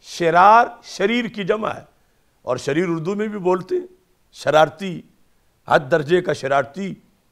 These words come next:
تو حضرت عبداللہ بن عمر رضی اللہ تعالیٰ عنہ نے کہا کہ خوارج جو ہیں یہ اللہ کی مخلوق میں شریر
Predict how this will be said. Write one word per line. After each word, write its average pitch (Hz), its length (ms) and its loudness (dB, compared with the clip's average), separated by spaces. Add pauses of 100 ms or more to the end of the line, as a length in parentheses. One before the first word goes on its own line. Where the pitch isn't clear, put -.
(280)
تو 139 80 0
حضرت 226 160 2
عبداللہ 254 300 -2
بن 247 180 0
عمر 247 180 2
رضی 202 240 0
اللہ 190 380 0
تعالیٰ 175 200 -2
عنہ 175 220 -4
نے 151 120 -6
کہا 143 420 0 (440)
کہ 214 140 4
خوارج 220 680 6
جو 214 100 2
ہیں 131 220 -2 (1120)
یہ 240 140 -2 (100)
اللہ 247 380 4 (100)
کی 262 120 -6
مخلوق 214 680 -4
میں 240 160 0
شریر 277 460 0